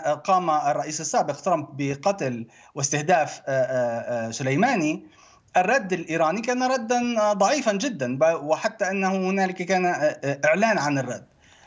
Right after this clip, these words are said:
آه، من الممكن، وهذا هو أيضًا كما تطرقت، آه، آه، تطرق إليه العقيد،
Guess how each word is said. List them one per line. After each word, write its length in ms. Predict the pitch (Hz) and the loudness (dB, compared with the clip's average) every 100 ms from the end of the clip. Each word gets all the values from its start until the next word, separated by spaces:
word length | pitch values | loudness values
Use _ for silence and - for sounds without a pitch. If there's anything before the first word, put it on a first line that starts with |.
| - - | -8 0
آه، 340 | 143 139 139 170 185 - | 2 2 -2 -8 -10 0
من 200 | 233 349 | 2 4
الممكن، 720 | 311 269 269 - 170 233 - _ 143 156 | 4 2 0 0 -2 -4 -8 _ -2 0
وهذا 340 | 170 185 214 196 | 4 4 4 2
هو 440 | - 185 185 165 185 | -2 0 2 2 0
أيضًا 260 | 202 165 | 0 -2
كما 340 | 143 175 165 151 | -2 -4 -2 -2
تطرقت، 520 | 151 160 156 151 156 | -4 -2 -2 -4 -8
آه، 60 | 139 139 | -6 -2
آه، 500 | 139 135 139 131 120 | 0 0 0 2 0
تطرق 440 | 147 147 151 143 | -2 -2 -2 0
إليه 220 | 143 151 | 0 0
العقيد، 440 | 131 139 247 196 | 0 0 -2 -4